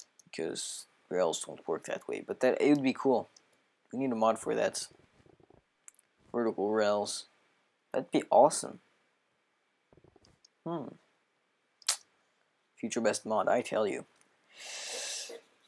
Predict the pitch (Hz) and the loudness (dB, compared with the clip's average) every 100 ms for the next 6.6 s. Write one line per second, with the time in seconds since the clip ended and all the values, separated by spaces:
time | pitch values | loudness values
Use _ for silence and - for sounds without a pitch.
0 | _ _ _ - 233 202 131 139 165 214 | _ _ _ 2 6 6 10 10 10 4
1 | - - - 135 151 151 147 143 143 143 | -2 -8 -2 2 4 4 2 0 0 -2
2 | 131 - _ _ _ _ 113 113 - 123 | -6 -12 _ _ _ _ -2 -2 -2 0
3 | 120 - 180 113 107 - 117 120 113 107 | 0 4 4 4 2 4 4 4 2 -2
4 | _ - 110 113 120 120 120 - 143 160 | _ -10 4 8 8 6 4 4 4 4
5 | 139 110 113 117 110 - - 123 123 170 | 2 4 4 2 -2 -8 -2 -2 0 -4
6 | 185 - 185 180 160 | -6 -6 -2 0 -2